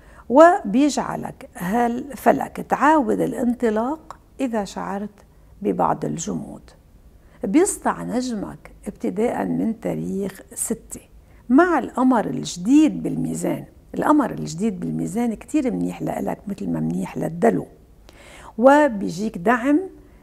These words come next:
لا محالة، ومحاولة البعض حمايتك بالجو بداية وانطلاقة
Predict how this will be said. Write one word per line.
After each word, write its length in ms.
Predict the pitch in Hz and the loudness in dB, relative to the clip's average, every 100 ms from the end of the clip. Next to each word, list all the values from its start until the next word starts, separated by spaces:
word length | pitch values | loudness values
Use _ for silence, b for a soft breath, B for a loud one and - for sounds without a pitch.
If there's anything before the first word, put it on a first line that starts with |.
| b 208 | b -2
لا 460 | 202 285 330 311 | 2 4 2 0
محالة، 480 | 285 - - 143 147 - - - - b b b b | -2 -2 -6 -8 -14 -20 -20 -20 -20 b b b b
ومحاولة 1120 | 233 262 202 - 185 208 - 294 254 190 170 - | 6 8 8 6 0 -2 2 4 4 2 -2 -4
البعض 540 | 175 185 254 247 240 | -4 2 2 2 -2
حمايتك 1040 | - 226 202 214 233 233 - - - - - - - b b b | -6 -4 -2 0 0 -2 -2 -4 -4 -10 -20 -20 -20 b b b
بالجو 520 | 190 214 208 285 330 | 6 6 8 6 6
بداية 580 | 247 254 220 220 143 139 - - - | 4 2 4 4 2 -4 -14 -14 0
وانطلاقة 960 | 202 - 254 254 254 220 - - - | 2 4 2 2 4 2 0 -14 -16